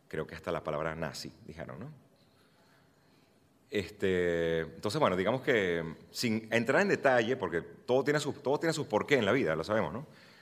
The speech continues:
Pero digamos que, que lo radical sí ha, sí se ha copado, los radicales de bando y bando sí se han ocupado de señalarnos, pues. Este, creo que afortunadamente hemos logrado sobrevivir a los, a las tormentas.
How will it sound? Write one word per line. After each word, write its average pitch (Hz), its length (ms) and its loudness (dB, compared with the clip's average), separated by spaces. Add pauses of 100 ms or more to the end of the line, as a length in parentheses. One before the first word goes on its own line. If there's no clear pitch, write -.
(260)
Pero 104 120 6
digamos 120 220 4
que, 120 240 2
que 107 140 2
lo 101 100 2
radical 131 760 2 (400)
sí 120 360 -2
ha, 101 260 2
sí 127 120 -2
se 143 120 -2
ha - 60 -2
copado, 117 420 6
los 107 100 4
radicales 110 540 4
de 120 60 2
bando 113 180 2
y - 20 0
bando 127 200 0
sí 123 100 -6
se 123 80 0
han 139 60 2
ocupado 123 320 0
de 127 60 0
señalarnos, 113 440 4
pues. - 160 -14 (1120)
Este, 90 1080 0
creo 135 160 8
que 175 60 -2
afortunadamente 131 640 4
hemos 135 140 0
logrado 113 260 4
sobrevivir 104 640 0 (140)
a 85 80 -4
los, 82 240 -2 (760)
a - 60 -2
las 92 100 0
tormentas. 98 640 0